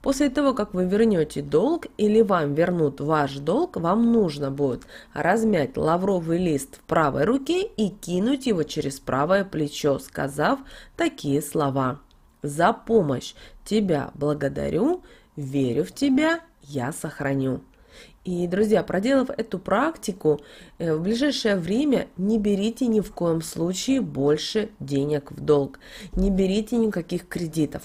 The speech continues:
как бы вам не было сложно. Научитесь жить на те деньги, которые вы зарабатываете. Дайте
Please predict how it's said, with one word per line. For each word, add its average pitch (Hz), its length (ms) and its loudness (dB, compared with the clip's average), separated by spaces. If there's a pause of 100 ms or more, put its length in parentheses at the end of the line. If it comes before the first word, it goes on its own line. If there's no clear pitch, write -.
как 269 260 2
бы 294 100 2
вам 214 220 0
не 175 220 0
было 180 360 0
сложно. 156 600 0 (100)
Научитесь 208 760 0
жить 185 520 -2
на 156 280 -2
те 143 140 -6
деньги, 180 420 0
которые 180 500 -2
вы 143 240 -2
зарабатываете. 135 1040 -4 (400)
Дайте 190 640 0